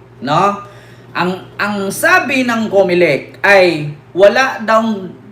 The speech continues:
maikaso o walang nakikitang paglabag. <laughs> Nagtatanong lang. Wala daw makit-, nakitang paglabag ang pagtanggap ni Cheese Escudero kay Lawrence Lubiano.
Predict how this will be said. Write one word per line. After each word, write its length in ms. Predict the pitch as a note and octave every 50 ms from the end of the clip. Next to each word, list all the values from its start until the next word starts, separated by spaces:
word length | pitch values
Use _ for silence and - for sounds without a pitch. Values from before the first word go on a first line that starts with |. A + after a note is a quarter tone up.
| -
maikaso 880 | E3 G3 G#3 G3 F3 - G3 F#3+ - - E3+ D#3+ D#3 D3 C#3+ - - F3+
o 340 | F3+ D#3+ C3 - D#3 E3 F3
walang 280 | - C3+ F#3+ G3 G3 F#3+
nakikitang 1200 | F#3 F3+ - F3 E3 D3 F#3 G3 G3 F#3+ - F3+ E3+ F3 F3 E3+ E3+ E3 D#3+ D#3 D3+ D3+ D3 D3
paglabag. 920 | - D3 C#3+ C3+ C3 C3+ B2+ - C#3+ E3 F#3+ D#3 A2 A2 B2+ C3 A#2+ - - - - - - - -
<laughs> 420 | - G3 E3 C#3+ C3+ C3 C3 C3 B2
Nagtatanong 560 | A2 - - B2+ A2+ B2 A#2 A#2 B2 A2+ A2+
lang. 640 | - F3+ - C3+ G#2 G2+ G#2+ G#2+ A#2 C3+ D3+ - - - - - - - - - - -
Wala 380 | - F#3+ A3 B3+ D4+ E4 E4 D#4+
daw 180 | D#4+ D#4 D4+
makit-, 540 | D4 C#4+ C4+ - - B3 B3 A#3 A#3 - - A#3+
nakitang 680 | A3+ A3 A3 - A#3 A3+ - - A3 G#3+ G#3 G#3 G3+ G3 F#3+ F#3 F3 E3+ E3+ F3 F3 - - - - -
paglabag 880 | - C#3 D3+ D3+ C#3 C#3+ C#3 C#3 E3 A3 C4 D4 C4+ A3+ F#3 D#3 - -
ang 240 | - F3+ F#3 F#3+ F3+
pagtanggap 880 | E3 F3 D3+ D#3 D3 - D3 C3 C3 B2+ C3 F3 G#3+ A#3 A3+ - - F#3
ni 160 | F3 D#3+ D3
Cheese 260 | - G#3 A#3 A3 -
Escudero 920 | A3+ - - - A#3+ A3 - - G#3+ - G#3+ G3+ G#3 G#3+ - - - - -
kay 400 | G3+ G3 F#3 F3 F3 E3+ E3+ -
Lawrence 640 | E3+ F3+ A3 A#3 A3+ - C3 B2+ C#3+ E3+ - - G3+
Lubiano. 640 | G3+ F#3 F3 F#3+ B3 B3+ C4+ B3 G3 D3 C3 -